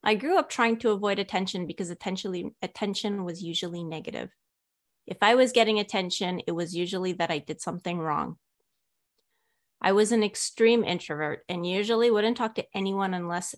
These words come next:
they'd asked me a question or talked to me first. My first real sport was swimming. I would just show up, do all the laps the coach told us to do, and then leave. There was very little socializing involved, and I was fine with that.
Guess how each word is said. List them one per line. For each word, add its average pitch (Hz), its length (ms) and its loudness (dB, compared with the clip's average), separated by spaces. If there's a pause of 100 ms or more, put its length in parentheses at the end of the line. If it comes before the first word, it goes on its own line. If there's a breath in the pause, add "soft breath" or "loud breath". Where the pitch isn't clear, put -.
(120)
they'd 165 220 -8 (100)
asked 175 300 -2
me 185 120 -4
a 175 60 -8
question 160 500 -6
or 156 80 -8
talked - 360 -8
to - 60 -12
me 156 120 -8
first. - 520 -12 (840)
My 185 160 2
first 262 340 4
real 330 180 4
sport 240 280 2
was 220 180 0
swimming. 180 500 -4 (380)
I 185 100 4
would 277 140 2
just 294 200 -6
show 214 200 2
up, 196 220 4 (260)
do 208 160 4
all 220 140 6
the 220 100 0
laps 202 380 2
the 185 80 -10
coach - 420 -6
told 185 240 -4
us 196 140 -4
to 202 100 -8
do, 170 380 -4 (280)
and 185 160 0
then 151 200 -4
leave. - 260 -8 (1300)
There 208 380 2
was 202 340 0
very 240 240 6
little 226 200 4
socializing 180 640 0
involved, 160 480 -2
and 170 120 -6
I 180 100 0
was 175 160 -6
fine 156 300 -2
with - 140 -10
that. 113 220 -2